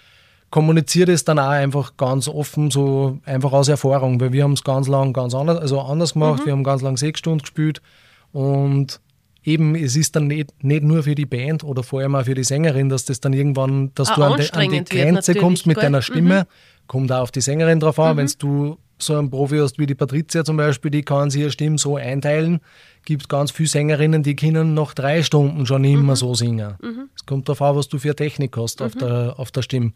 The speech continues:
Speaker 2: Mhm.
Speaker 1: Und, ähm, ja, das, das sind so Sachen. Also,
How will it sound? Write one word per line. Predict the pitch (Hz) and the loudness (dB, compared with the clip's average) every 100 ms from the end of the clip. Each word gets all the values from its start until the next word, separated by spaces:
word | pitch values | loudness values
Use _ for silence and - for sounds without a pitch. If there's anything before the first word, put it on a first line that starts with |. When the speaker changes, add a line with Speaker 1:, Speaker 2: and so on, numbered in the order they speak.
| _ | _
Speaker 2:
Mhm. | 214 214 262 _ 143 | -14 -12 -14 _ -6
Speaker 1:
Und, | 131 135 135 135 131 - - _ _ _ _ _ - | -2 0 2 2 0 -4 -16 _ _ _ _ _ -8
ähm, | 127 123 123 127 127 131 123 _ _ | -6 -4 -2 -2 -2 -2 -4 _ _
ja, | 151 139 | 0 2
das, | 139 139 | 2 0
das | - 143 | 0 0
sind | - 135 | 0 0
so | 139 | 0
Sachen. | 127 127 - 120 117 - | -2 -2 -2 -2 -2 -4
Also, | 120 123 123 123 123 123 | -4 -2 -2 -2 -2 -2